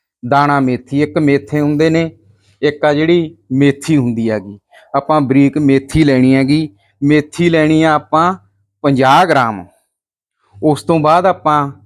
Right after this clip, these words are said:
ਜਿਹੜਾ ਆਮ ਘਰੇ ਗੁੜ ਵਰਤਦੇ ਆਂਗੇ, ਗੁੜ ਲੈਣਾ ਗਾ ਆਪਾਂ ਢਾਈ ਸੌ ਗ੍ਰਾਮ।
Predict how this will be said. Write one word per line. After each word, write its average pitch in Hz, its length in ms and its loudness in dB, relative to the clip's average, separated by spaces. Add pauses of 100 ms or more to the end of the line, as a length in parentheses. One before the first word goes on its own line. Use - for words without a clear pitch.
ਜਿਹੜਾ 147 300 0
ਆਮ 143 260 0
ਘਰੇ 165 220 0
ਗੁੜ 131 240 -2
ਵਰਤਦੇ 131 460 -2
ਆਂਗੇ, 135 320 -4 (720)
ਗੁੜ 143 320 0
ਲੈਣਾ 143 360 0
ਗਾ 139 120 0
ਆਪਾਂ 147 340 -2 (680)
ਢਾਈ 175 200 2
ਸੌ 131 240 -4
ਗ੍ਰਾਮ। 92 380 -6